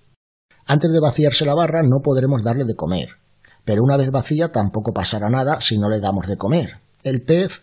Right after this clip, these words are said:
no morirá de hambre, pero si no lo alimentamos, no subirá de nivel ni nos proporcionará corales. La forma de darle de comer será pulsando en el botón verde situado debajo del pez y se nos abrirá una ventana con un desplegable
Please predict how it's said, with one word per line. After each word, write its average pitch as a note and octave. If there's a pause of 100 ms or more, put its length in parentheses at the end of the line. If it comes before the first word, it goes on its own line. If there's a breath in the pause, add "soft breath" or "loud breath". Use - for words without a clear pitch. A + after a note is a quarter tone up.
(120)
no B2+
morirá A#2
de A2
hambre, D3+ (200)
pero G2+
si G2+
no A#2+
lo C3+
alimentamos, D3 (240 loud breath)
no A2+
subirá C3
de C3+
nivel B2+
ni A#2
nos G#2
proporcionará F#2
corales. - (1080 soft breath)
La A2+
forma F3
de E3
darle C3+
de A#2+
comer A#2+
será A#2
pulsando A#2+
en C3
el F2
botón A2
verde C3
situado G#2
debajo G2
del B2+
pez B2 (160)
y D#3+
se D3+
nos C#3+
abrirá C3
una G#2
ventana C3
con F2+
un G#2+
desplegable C3